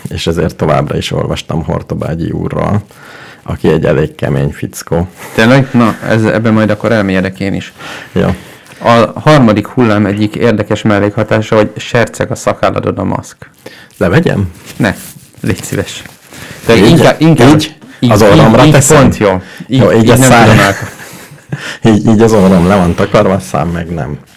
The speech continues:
Speaker 2: Igen, igen, nagyon jó.
Speaker 1: De nem elég, ha rajtad van maszk?
Speaker 2: A-, az is sokat dob a helyzeten.
Speaker 1: Jó, de most nem tudom, mert nem szeretném, hogy, hogy ez se-, se-, se-, se-,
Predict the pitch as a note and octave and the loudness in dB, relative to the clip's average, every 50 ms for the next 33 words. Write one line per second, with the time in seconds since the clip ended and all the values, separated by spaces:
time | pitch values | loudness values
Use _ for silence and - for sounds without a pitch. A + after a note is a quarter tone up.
0 | - - - C#3+ G#2+ F#2+ F2+ F#2 F#2 F#2+ F#2+ G2+ G#2 G2 F#2 F2+ F2+ F#2 F#2 F#2+ | -16 -4 0 0 0 0 0 -2 -4 -4 -4 -2 -2 -2 -2 -2 -4 -4 -4 -6
1 | F#2+ - - - _ G2 F#2+ F2 F2 F2+ G#2 A#2 A#2+ A#2 A#2 - - E2+ C#2 B1 | -6 -10 -18 -16 _ -6 -4 -2 -2 0 0 0 0 0 0 -4 -4 -2 -2 -4
2 | - - - - C3+ - B2+ C3+ B2 - - C#3 - - - - - - - _ | -4 -4 -4 -4 -2 -2 -2 -2 -2 -4 -6 -8 -8 -12 -14 -16 -20 -20 -20 _
3 | - - _ - - _ _ _ _ _ _ B2 - - - A2+ G#2+ F#2+ - G#2 | -20 -20 _ -20 -20 _ _ _ _ _ _ -2 -2 0 0 -2 -2 0 -2 -4
4 | - - - - - - G2 F2 F2 F2+ F2+ F2 F2+ F#2 F#2 F2+ F2+ - - F2+ | -4 -4 -8 -6 -6 -4 -2 -2 -2 0 0 0 2 0 -2 -2 -6 -6 -6 -6
5 | F#2+ F#2+ - - _ _ _ _ _ _ - - F#2 F2 D#2+ F2 F#2 F#2 E2+ - | -6 -6 -8 -14 _ _ _ _ _ _ -14 -8 -8 -6 -4 -4 -4 -4 -6 -6
6 | - - G2 - - - - - - - - F#2 F2+ F#2 G2 G2+ A#2 A#2+ A#2 - | -6 -10 -10 -10 -10 -10 -8 -8 -6 -6 -4 -2 -2 0 0 0 0 0 -2 -2
7 | - - - - - - E2+ E2 D#2+ - - - - F2 E2 F2 F#2 E2+ E2 D#2+ | -6 -8 -8 -6 -8 -6 -6 -6 -6 -8 -10 -10 -8 -8 -6 -6 -6 -6 -8 -8
8 | - - - - - - D#2 C#2 - - - - - - - - - E2+ | -8 -10 -10 -10 -8 -8 -8 -10 -10 -12 -10 -8 -8 -6 -6 -4 -4 -4